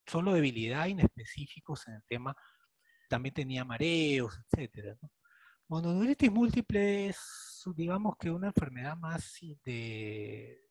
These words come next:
no de debilidad muscular, ¿no? Sino un problema sensitivo a nivel de varios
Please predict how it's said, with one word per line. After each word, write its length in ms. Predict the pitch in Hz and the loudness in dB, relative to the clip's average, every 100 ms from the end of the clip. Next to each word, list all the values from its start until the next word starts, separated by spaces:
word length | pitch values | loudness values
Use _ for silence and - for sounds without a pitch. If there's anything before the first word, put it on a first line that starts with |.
| _ _ - | _ _ -10
no 200 | 143 185 | 0 6
de 80 | 190 | 6
debilidad 360 | 147 131 143 | 6 6 4
muscular, 460 | 156 - 123 123 - _ - | 4 2 2 2 0 _ -10
¿no? 80 | |
Sino 300 | 156 160 143 | -8 -8 -6
un 360 | 143 139 139 135 | -4 -2 -2 -4
problema 580 | - 113 117 120 127 127 - _ | -6 -6 -4 -6 -6 -8 -12 _
sensitivo 720 | - 120 - 120 - 143 151 | -12 -12 -10 -10 -4 0 2
a 120 | 147 135 | 2 0
nivel 380 | 117 113 127 | -2 0 0
de 140 | 135 113 | 0 0
varios 680 | 117 117 113 113 123 - | 0 0 -2 -6 -8 -14